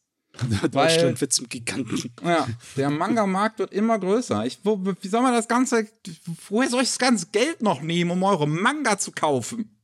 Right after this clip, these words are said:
Speaker 1: Ja, es geht nur, also auch der Platz, ne? Es geht bald nur noch digital, <laughs> Leute.
Speaker 2: Ja.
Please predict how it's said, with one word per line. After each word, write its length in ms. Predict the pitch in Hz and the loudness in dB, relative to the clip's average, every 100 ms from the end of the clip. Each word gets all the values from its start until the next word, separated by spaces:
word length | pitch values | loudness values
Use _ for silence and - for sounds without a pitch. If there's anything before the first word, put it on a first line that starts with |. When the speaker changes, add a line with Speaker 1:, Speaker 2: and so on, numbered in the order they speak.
| _ - | _ -2
Speaker 1:
Ja, 280 | 190 175 | 2 2
es 100 | 151 | 0
geht 220 | - 180 165 | -2 -2 0
nur, 180 | 185 - | -2 -2
also 300 | 170 165 156 - - - | 0 0 0 -6 -20 -6
auch 220 | 180 - | -4 -2
der 120 | - 160 | -2 -4
Platz, 560 | - 165 - - - | 0 0 2 0 2
ne? 140 | 147 165 | 0 0
Es 120 | - | 0
geht 240 | 160 151 - | 0 -2 0
bald 200 | 151 135 | 0 2
nur 140 | 143 | 2
noch 140 | 135 | 2
digital, 540 | 120 131 127 135 120 95 | -2 -2 2 0 0 -4
<laughs> 60 | - | 0
Leute. 420 | 131 127 131 - | 0 0 -2 0
Speaker 2:
Ja. 220 | 131 113 | 0 0